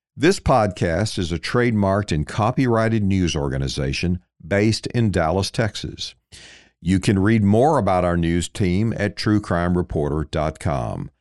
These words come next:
Thanks for listening to our Journey into Darkness. Please tell your friends who love true crime that they can bypass secondhand tales and get their true crime fix here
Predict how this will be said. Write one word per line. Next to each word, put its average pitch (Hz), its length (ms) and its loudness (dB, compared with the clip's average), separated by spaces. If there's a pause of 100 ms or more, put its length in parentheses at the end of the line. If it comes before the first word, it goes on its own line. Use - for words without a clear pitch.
(480)
Thanks 160 260 2
for 143 200 2
listening 95 480 2
to 87 160 -2
our 65 240 0
Journey 95 640 0
into 98 260 2
Darkness. 76 720 -4 (1080)
Please 254 260 4
tell 147 220 4
your 95 180 4
friends 104 460 2
who 76 160 2
love 101 340 4
true 95 240 2
crime 110 540 2
that 95 180 4
they 110 160 2
can 107 220 2
bypass 98 760 2
secondhand 80 840 2
tales 67 520 0 (420)
and 107 300 2
get 143 300 2
their 147 180 4
true 156 260 2
crime 127 320 2
fix 120 340 2
here 104 440 4